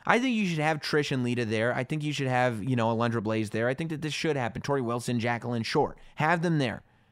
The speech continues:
Maybe have a Legends match. Maybe have a tag match with current roster and Legends in there. That's fine. But for the most part, this needs to be current roster, whether it's N X T or W W E superstars, female superstars.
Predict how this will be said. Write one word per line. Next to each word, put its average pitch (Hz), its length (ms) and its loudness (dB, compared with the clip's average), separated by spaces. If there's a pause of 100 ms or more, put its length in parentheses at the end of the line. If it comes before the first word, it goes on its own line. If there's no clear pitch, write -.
(920)
Maybe 175 240 2
have 170 420 4 (260)
a 131 120 0
Legends 127 440 4
match. - 300 -6 (160)
Maybe 160 240 4
have 160 100 4
a 156 60 2
tag 151 400 0
match 123 300 0
with 117 180 -4
current 156 280 2
roster 147 380 2
and 131 300 0
Legends 110 380 -2
in 101 100 -2
there. 104 160 -4
That's 147 180 0
fine. - 360 -2 (720)
But 165 160 2
for 175 140 0
the 160 100 4
most 165 400 2
part, 113 340 0 (260)
this 156 200 2
needs 170 300 2
to 160 120 2
be 117 520 4 (360)
current 180 360 2
roster, 139 500 4
whether 123 220 4
it's 113 160 -2
N 147 140 4
X 147 140 -2
T 131 220 0
or 120 200 0
W 117 260 0
W 107 320 2
E 104 300 2 (220)
superstars, - 600 -2
female 123 320 0
superstars. - 600 -8